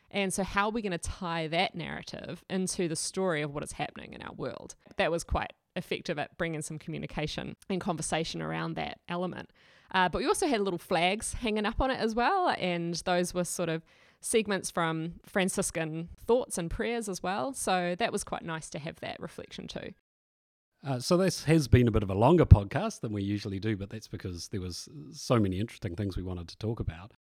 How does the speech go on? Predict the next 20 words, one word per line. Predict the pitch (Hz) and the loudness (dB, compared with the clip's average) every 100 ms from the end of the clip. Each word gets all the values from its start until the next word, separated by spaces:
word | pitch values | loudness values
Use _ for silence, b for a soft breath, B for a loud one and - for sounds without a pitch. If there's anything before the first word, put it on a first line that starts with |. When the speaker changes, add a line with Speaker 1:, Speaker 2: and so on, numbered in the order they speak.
| - | -8
Speaker 2:
We | 120 190 | -2 0
just | 208 - | 0 0
hit | 151 - | -2 4
pause | - 139 226 110 80 92 - - | 4 6 4 0 -4 -8 -10 -2
on | 117 | 0
the | 104 | 2
recording | 98 - 139 107 92 | 0 -2 -2 0 -2
because | 92 101 113 104 104 101 - b b b b | -4 -6 -4 -2 -2 -4 -6 b b b b
having | 165 151 | 2 4
heard | 110 131 143 | 6 6 6
all | 120 | 4
these | 98 92 | 0 -2
stories | - 101 98 | -4 -4 -4
about | 92 101 | -6 -10
the | - | -12
creation | - 95 98 - 101 | -6 -4 -4 -4 -6
of | |
the | 90 | -4
new | 90 90 | -4 -6
cross, | - 95 | -8 -10